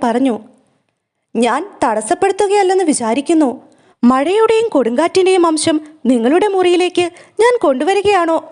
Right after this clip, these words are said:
എന്നെനിക്ക് ഭയമുണ്ട്." "നിങ്ങളുടെ കോട്ടും കുടയും എനിക്ക് തരൂ, അവ ഇവിടെ കൊളുത്തിക്കിടക്കട്ടെ. എങ്കിൽ വേഗം ഉണങ്ങും. നിങ്ങൾ തെക്കു പടിഞ്ഞാറ് നിന്നാണ് വന്നത്,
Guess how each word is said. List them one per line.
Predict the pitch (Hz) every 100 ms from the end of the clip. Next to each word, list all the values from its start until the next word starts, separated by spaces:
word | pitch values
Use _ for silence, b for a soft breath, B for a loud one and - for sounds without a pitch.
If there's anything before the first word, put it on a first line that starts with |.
| -
എന്നെനിക്ക് | 494 494 427 277
ഭയമുണ്ട്." | 240 247 392 330 247 196 - - _ _ b b b b
"നിങ്ങളുടെ | - 330 403 403 415
കോട്ടും | 254 196 - 330
കുടയും | 302 277 285 - 233
എനിക്ക് | 226 247 370
തരൂ, | 254 202 - B B
അവ | 214 214
ഇവിടെ | 330 339
കൊളുത്തിക്കിടക്കട്ടെ. | 339 233 208 208 359 302 254 247 226 160 - _ _
എങ്കിൽ | 208 208 311
വേഗം | 202 190 214 311 285
ഉണങ്ങും. | 233 233 214 - b b b
നിങ്ങൾ | 330 370 392 392
തെക്കു | 247 202 - 392
പടിഞ്ഞാറ് | 403 392 392 381 359
നിന്നാണ് | 349 359 359
വന്നത്, | 233 226 226 208